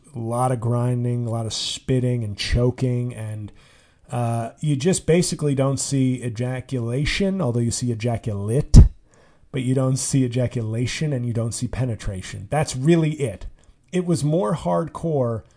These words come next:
than any softcore Cinemax or Showtime movie I've ever seen. It was way more hardcore than that. So just to give you an idea. But after seeing Pleasure, which was, I, I think, a pretty solidly made movie, if you just, you know,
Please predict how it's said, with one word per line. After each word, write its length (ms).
than 440
any 280
softcore 960
Cinemax 640
or 60
Showtime 540
movie 260
I've 120
ever 180
seen. 240
It 60
was 140
way 180
more 200
hardcore 340
than 100
that. 200
So 80
just 160
to 60
give 120
you 80
an 80
idea. 300
But 80
after 220
seeing 340
Pleasure, 400
which 180
was, 140
I, 220
I 100
think, 180
a 60
pretty 240
solidly 680
made 360
movie, 460
if 160
you 260
just, 220
you 120
know, 160